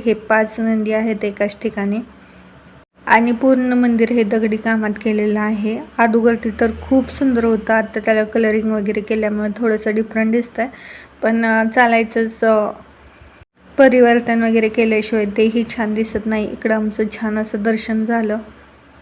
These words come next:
इथल्या मंदिराचं मॅनेजमेंट अजिबात चांगलेलं नाही आहे, सगळे पार्शलिटीवरती, पैशावरती चालतं बरं का. आम्हाला जो अनुभव आलेला आहे तो शेअर करतो आहे. बरेच लोक लाईनीमध्ये उन्हातान्हाचे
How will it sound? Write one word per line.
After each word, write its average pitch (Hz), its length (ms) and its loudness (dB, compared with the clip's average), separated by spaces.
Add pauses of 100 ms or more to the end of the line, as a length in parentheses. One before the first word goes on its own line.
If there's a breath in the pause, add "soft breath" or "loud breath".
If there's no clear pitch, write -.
(680)
इथल्या 247 320 2
मंदिराचं 240 520 2
मॅनेजमेंट 220 640 -2
अजिबात 208 360 -2 (120)
चांगलेलं 208 520 -2
नाही 208 200 -2
आहे, 208 80 -4
सगळे 214 400 -4
पार्शलिटीवरती, 208 1120 -4
पैशावरती 208 640 -4
चालतं 202 460 -4
बरं 208 120 -2
का. 214 220 -10 (440 loud breath)
आम्हाला 240 320 2
जो 247 140 0
अनुभव 233 420 2
आलेला 214 320 -2
आहे 214 220 -2
तो 208 200 -4
शेअर 208 300 -4
करतो 202 400 -8
आहे. 208 160 -4
बरेच 233 460 -2
लोक 240 300 0
लाईनीमध्ये 208 680 -4
उन्हातान्हाचे 214 760 -4